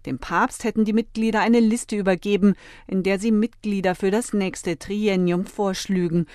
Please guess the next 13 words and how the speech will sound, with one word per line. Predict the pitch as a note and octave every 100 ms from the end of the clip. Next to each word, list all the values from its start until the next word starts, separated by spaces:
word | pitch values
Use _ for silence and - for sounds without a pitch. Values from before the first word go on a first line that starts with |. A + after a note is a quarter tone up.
| - -
so | F#3 F3 C#3+
Pater | - D3+ F3+ G3
Zollner. | - G3+ D#3+ D3 - - _ - -
Doch | D#3 -
auch | F#3 G3
auf | - F3+
zahlreiche | - A3 G#3 G#3+ G#3 A3+
konkrete | G#3 A#3+ A#3 - A#3 A3
Initiativen | F3+ F#3+ F3 F#3+ - G#3+ F#3+ G3
blicke | G#3 G3 F3
die | D#3+
Kommission | - F#3 E3+ - E3+ D#3
zurück. | - A3+ F#3 F3+ - -